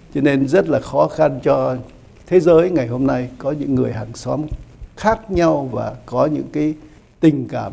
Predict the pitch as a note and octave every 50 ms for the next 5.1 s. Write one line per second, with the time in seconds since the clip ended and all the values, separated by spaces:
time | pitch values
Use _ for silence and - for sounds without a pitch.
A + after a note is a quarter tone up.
0 | A2+ - C#3+ D3+ D3+ D3+ D3+ C#3+ C3+ C3 B2+ B2+ - - - - - C3 B2+ A#2+
1 | A2+ - A2 C#3+ C#3 B2+ B2 B2 A#2+ A#2 - - B2 B2 C3+ - C3 C#3 C#3 C3
2 | B2+ C3 - - - - - - - - - - D3+ D3 B2 G#2+ G#2 - - A2
3 | A2+ - - - - - - - - - - - - - - - - - - -
4 | - F3+ F3 F#3 F#3 F3+ F3+ E3+ E3 - F#3 F3 E3 D#3+ D3+ C#3 C3+ C3 C3 C3
5 | C3+ C3